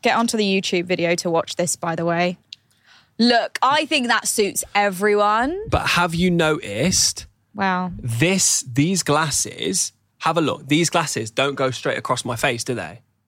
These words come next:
Speaker 1: Oh, yeah, 'cause you've got a wonky face.
Speaker 2: I've got one ear bigger, like, higher than the other, and I don't.
Speaker 1: Yeah.
Speaker 2: I only realised this recently.
Speaker 1: Do you think your mum was, like, drinking and
Speaker 2: Married
Speaker 1: stuff?
Speaker 2: to my, married to a cousin or something.
Speaker 1: Oh,
Speaker 2: Oh, no.
Speaker 1: I was thinking she was just, like,
Speaker 2: Drunk
Speaker 1: doing
Speaker 2: and
Speaker 1: some dodgy stuff while she was pregnant. <laughs>
Speaker 2: Just get rid of this man.
Speaker 1: <laughs>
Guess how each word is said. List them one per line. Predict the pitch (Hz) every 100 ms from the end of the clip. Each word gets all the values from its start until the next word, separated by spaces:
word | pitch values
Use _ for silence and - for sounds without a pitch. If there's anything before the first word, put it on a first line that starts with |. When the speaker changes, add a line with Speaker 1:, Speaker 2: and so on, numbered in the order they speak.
| _ _ _ -
Speaker 1:
Oh, | 233
yeah, | 233
'cause | 226 208
you've | 214
got | -
a |
wonky | 202 202 185
face. | 185 208 208
Speaker 2:
I've | 180
got | 180 170
one | 156 160
ear | 151
bigger, | 143 135
like, | 135 139 131
higher | 147 139
than | 127 123
the | 120
other, | 117
and | 123 - 131
I |
don't. | 127 113 156
Speaker 1:
Yeah. | 196 190 185 151
Speaker 2:
I | 135
only | 143 135
realised | 135 135 127 123
this | 117 110
recently. | 135 147 - 120 101 95 -
Speaker 1:
Do | 226
you |
think | 226 262
your | 277
mum | 269 269
was, | 269 254
like, | 240 240 233 - _ _ - -
drinking | - 269 240
and | 165 135
Speaker 2:
Married | 120 113
Speaker 1:
stuff? | 117 110
Speaker 2:
to | -
my, | 127
married | 117 110
to | 113
a | 110
cousin | 117 104
or | 101
something. | 101 - 160
Speaker 1:
Oh, | 233 196 214 214 208 196
Speaker 2:
Oh, | 104 107 -
no. | 190
Speaker 1:
I |
was | 226
thinking | 247 233 196
she | - 190
was | 185
just, | 185 -
like, | 160 95 - _ _ -
Speaker 2:
Drunk | - 95 87
Speaker 1:
doing | 202 185
Speaker 2:
and | 175
Speaker 1:
some | 170
dodgy | 180 185 180 175
stuff | 165 170 165
while | -
she | 170 185
was | 196
pregnant. | - 190 - 196
<laughs> | - - - - -
Speaker 2:
Just | - 127
get | 123
rid | 120
of | 107
this | 107
man. | - 104
Speaker 1:
<laughs> | 165